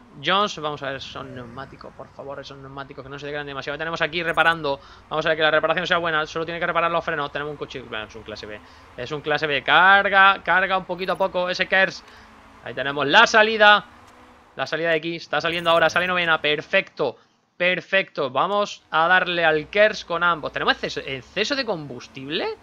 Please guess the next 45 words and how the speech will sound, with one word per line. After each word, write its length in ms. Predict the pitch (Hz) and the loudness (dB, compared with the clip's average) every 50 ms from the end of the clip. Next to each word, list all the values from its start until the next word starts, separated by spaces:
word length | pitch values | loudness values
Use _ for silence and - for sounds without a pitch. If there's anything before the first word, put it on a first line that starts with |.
| - - - - - - - - - | -18 -20 -20 -20 -20 -20 -20 -20 -14
No 140 | 127 131 | -14 -10
te 160 | 131 139 131 120 | -8 -8 -8 -8
creo. 380 | 127 110 110 110 110 104 98 - - _ _ _ _ _ _ _ - - - - | -8 -8 -8 -6 -8 -10 -12 -14 -20 _ _ _ _ _ _ _ -20 -20 -20 -16
No 260 | 131 143 160 202 254 | -10 -2 0 2 4
voy 100 | 277 277 | 6 6
a 60 | 254 | 4
utilizar 360 | 233 240 214 202 - 196 175 | 4 2 -2 0 0 2 2
el 160 | 170 147 139 | 2 0 -2
Kers. 220 | - 135 123 127 - | 0 0 0 0 0
O 60 | 143 | -2
sea, 120 | 165 160 | -2 -2
no 140 | 147 175 214 | 0 0 0
vamos 260 | 240 262 254 247 233 | 2 2 2 2 0
a 40 | 226 | -2
utilizar 340 | 220 196 214 196 180 185 170 | -2 -2 -4 -2 -2 -2 -2
el 100 | 139 123 | -2 -4
híbrido, 300 | 120 117 117 117 117 113 | -6 -8 -6 -6 -4 0
¿vale? 320 | 123 156 208 277 370 381 - _ _ _ _ _ _ _ _ _ _ _ _ _ _ | 0 0 0 0 -4 -8 -14 _ _ _ _ _ _ _ _ _ _ _ _ _ _
Eh, 1000 | - 135 139 135 139 139 139 135 135 135 135 131 131 131 127 127 123 123 123 - | -4 -2 0 0 0 0 0 0 0 -2 -2 -2 -2 -2 -2 -2 -4 -4 -8 -4
no 140 | 143 156 202 | -2 0 0
vamos 180 | 233 247 226 233 | 0 0 0 0
a 20 | |
utilizar 320 | 214 214 208 196 185 190 | -2 0 -2 0 0 0
el 100 | 185 180 | 0 0
híbrido 380 | 180 185 175 175 170 170 165 156 | -2 -4 -4 -4 -2 -2 -2 0
de, 600 | 156 156 151 151 147 143 139 139 139 131 127 - - - | 0 0 0 0 0 0 -2 -4 -4 -6 -8 -10 -14 -10
de 120 | 143 139 | -6 -6
aquí. 280 | 131 117 - 117 104 104 - | -6 -6 -8 -14 -14 -10 -6
Vamos 200 | 151 175 220 208 | -4 -2 0 0
a 60 | 214 | 0
utilizar 360 | 208 208 196 190 180 196 180 | 0 -2 -8 -4 -2 -2 -2
el 140 | 165 143 120 | -2 -4 -6
Kers. 340 | - 104 95 - - - - _ - - - - _ _ - _ _ _ _ _ _ - - | -10 -12 -12 -12 -16 -20 -20 _ -20 -20 -20 -20 _ _ -20 _ _ _ _ _ _ -6 -4
A 120 | 131 131 147 | -4 -2 -2
Jones 180 | 175 196 175 - | -4 -4 -4 -6
sí. 200 | - 131 123 - _ | -8 -10 -12 -10 _
A 120 | 123 127 127 | -4 -4 -4
Jones 280 | 151 180 208 214 - - - | -2 -4 -6 -6 -8 -8 -6
hay 100 | 156 160 | -6 -2
que 80 | 156 | 0
darle 480 | 151 156 156 156 156 151 151 151 147 143 | 2 2 2 2 0 -2 -2 0 0 -2
al 100 | 135 135 | -2 -4
híbrido 360 | 143 151 160 165 151 165 156 | -6 -8 -8 -6 -4 -4 -4
un 300 | 156 143 135 135 131 123 | -4 -6 -12 -14 -16 -18
poquito. 500 | - - 113 107 113 107 107 - 101 98 | -14 -14 -14 -14 -14 -16 -16 -16 -18 -18